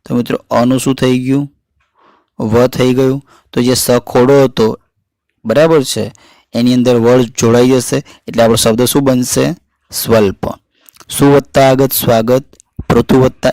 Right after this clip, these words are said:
ઈ પૃથ્વી, મનુ વત્તા અંતર મન્વંતર, અનુ વત્તા એષણ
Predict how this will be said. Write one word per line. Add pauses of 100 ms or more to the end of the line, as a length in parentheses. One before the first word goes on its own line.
(120)
ઈ (280)
પૃથ્વી, (460)
મનુ
વત્તા
અંતર (160)
મન્વંતર, (580)
અનુ
વત્તા
એષણ